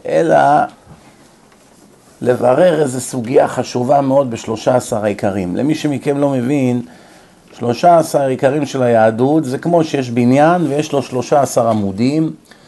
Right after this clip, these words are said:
אתה מוציא בנ-, עמוד אחד, הבניין נופל. כל עמוד הוא קריטי.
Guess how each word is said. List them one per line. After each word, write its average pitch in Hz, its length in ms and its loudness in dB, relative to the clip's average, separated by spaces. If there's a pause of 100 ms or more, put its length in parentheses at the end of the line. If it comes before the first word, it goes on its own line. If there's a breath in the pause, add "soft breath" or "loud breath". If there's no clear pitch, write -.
(200 soft breath)
אתה 117 100 -2
מוציא 120 340 0
בנ-, 127 320 0
עמוד 117 320 0
אחד, 123 380 -2
הבניין 127 360 0
נופל. 135 420 0 (140)
כל 151 300 2
עמוד 139 360 2 (580)
הוא 123 180 0
קריטי. 147 480 0